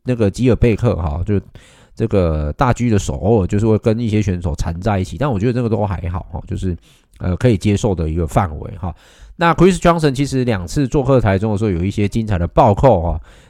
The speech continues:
其实就是都也没有挑衅对手，但是他就是一个很兴奋的一个动作，会去瞪着对方啊，又或者是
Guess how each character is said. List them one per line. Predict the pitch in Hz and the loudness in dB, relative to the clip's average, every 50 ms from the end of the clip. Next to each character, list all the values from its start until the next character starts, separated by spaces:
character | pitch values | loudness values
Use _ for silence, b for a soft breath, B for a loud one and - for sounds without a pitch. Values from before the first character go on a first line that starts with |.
| b b b | b b b
其 | - 107 | -6 -4
实 | 117 127 | -4 -2
就 | 127 147 143 | 0 -2 0
是 | 143 | 2
都 | 135 143 135 139 139 139 - | 4 4 4 4 4 2 2
也 | 117 113 113 | 2 2 4
没 | 104 156 226 | 6 6 6
有 | 254 | 6
挑 | 220 - 113 | 6 6 6
衅 | 101 160 160 | 6 6 6
对 | 143 160 143 | 8 8 8
手， | 110 - 90 71 - - | 8 8 4 2 0 -2
但 | - 180 196 | 0 2 4
是 | 190 | 4
他 | 190 180 | 4 4
就 | 190 185 | 4 2
是 | 180 175 | 2 2
一 | 165 160 | 0 2
个 | 147 123 110 | 2 2 2
很 | 104 104 90 82 78 | 2 0 -2 -4 -6
兴 | - - - 214 160 131 | -8 -2 0 0 0 2
奋 | 123 147 156 127 107 92 82 - | 2 2 2 2 0 -2 -10 -6
的 | - - 110 98 101 | -2 0 0 2 2
一 | 117 | 0
个 | 117 104 | 0 -2
动 | - 147 127 107 | 0 0 0 0
作， | 104 123 104 | 2 2 2
会 | 101 120 110 | 2 2 0
去 | 117 113 | 0 -2
瞪 | - - 143 117 104 | 0 0 2 2 2
着 | 95 95 | 0 2
对 | 98 131 120 107 | 4 4 4 4
方 | 101 113 110 110 | 4 4 2 2
啊， | 104 104 | 2 2
又 | 110 113 | 2 2
或 | 107 123 120 | 2 4 2
者 | 104 95 | 2 2
是 | 95 110 110 101 | 2 2 0 0